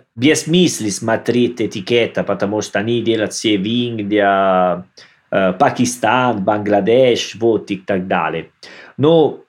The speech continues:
могу сказать, что есть, э, даже многие, э, маленькие магазины, которые сам делают, у них есть своё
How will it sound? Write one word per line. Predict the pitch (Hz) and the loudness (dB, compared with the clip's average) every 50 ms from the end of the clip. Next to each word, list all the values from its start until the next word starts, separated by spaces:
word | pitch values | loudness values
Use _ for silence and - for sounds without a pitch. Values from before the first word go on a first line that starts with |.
| _ _ _ _ _ - | _ _ _ _ _ -2
могу | 123 127 123 123 165 214 | 0 2 2 4 2 2
сказать, | 208 - - 170 139 131 175 196 - - | 0 2 2 2 4 4 4 4 2 0
что | - - - 127 | -2 0 0 2
есть, | 123 127 151 147 131 120 - - - 104 | 2 4 4 2 2 0 -2 -6 -6 -4
э, | 98 95 - - 104 | -4 -4 -4 -6 -8
даже | 113 113 135 143 151 143 135 113 - 113 104 101 92 - - | -4 0 2 4 4 4 2 2 2 2 2 2 2 0 -4
многие, | 107 107 120 123 131 147 156 156 151 131 113 120 113 107 104 95 90 - - _ - - - - _ _ _ _ | -4 -4 0 2 2 4 4 4 2 2 2 2 4 4 2 0 -2 -4 -10 _ -20 -20 -20 -20 _ _ _ _
э, | - 113 113 110 107 104 101 101 101 101 - | -4 -2 0 0 0 0 0 0 -2 -2 -4
маленькие | 120 117 131 147 156 151 143 131 120 117 113 101 - - 110 104 98 | -4 0 2 2 4 4 4 4 2 0 -2 -4 -6 -4 -2 -2 -2
магазины, | 104 117 113 107 104 117 110 104 - - 135 170 202 233 262 269 294 - - | 0 0 0 2 2 2 2 2 0 -2 -2 -2 -2 -2 -4 -8 -10 -10 -4
которые | - 147 139 - 151 143 135 120 - | -2 -2 0 2 2 2 2 2 0
сам | - - - - 180 180 160 131 117 113 107 104 98 | -2 -4 -2 0 2 2 2 0 0 -2 -4 -6 -4
делают, | 95 123 131 127 120 110 98 98 104 117 151 156 - - - | 0 2 2 4 4 2 2 2 0 0 -2 -4 -6 -10 -8
у | - 131 | -4 -2
них | 127 139 151 147 - - 131 | 0 0 -2 -2 -4 -6 -4
есть | 131 123 127 127 120 - - - 107 101 | 0 2 2 2 2 0 -2 -4 -4 -4
своё | 92 - 117 113 123 131 165 175 160 139 - - | -2 2 2 4 6 6 6 6 4 4 2 -2